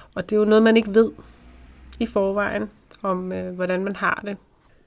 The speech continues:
Og, øh, men heldigvis så havde jeg det godt, og har kunnet arbejde helt op til, faktisk, øh, til min termin. Mit første barn fik jeg cirka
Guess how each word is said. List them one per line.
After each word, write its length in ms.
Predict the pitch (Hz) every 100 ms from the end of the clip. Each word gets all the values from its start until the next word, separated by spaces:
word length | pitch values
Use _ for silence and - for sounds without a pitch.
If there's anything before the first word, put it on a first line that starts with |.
| _ _ _ _
Og, 480 | - 220 208 202 208
øh, 220 | 196 190 190
men 180 | 214
heldigvis 400 | 233 285 285 285
så 80 | 277
havde 360 | 262 247 247 247 226
jeg 100 | 226
det 240 | 247 240
godt, 280 | 214 226 -
og 300 | 233 220 208
har 440 | - - 202 202 - - _ - -
kunnet 240 | - 214
arbejde 540 | 185 196 208 220 208 202
helt 420 | 233 220 - - _ _
op 240 | 202 208 -
til, 320 | - 214 220 - _
faktisk, 840 | _ 214 208 - 208 208 - - - -
øh, 340 | 202 196 190 185
til 180 | -
min 200 | 196 196
termin. 520 | 190 208 208 208 220 220 _ _ _ _ _ _ _ _ _ - - -
Mit 160 | 208 -
første 400 | 214 214 - 226
barn 420 | - 196 - 214
fik 340 | - 202 196
jeg 120 | 208
cirka 460 | - 208 190 208 208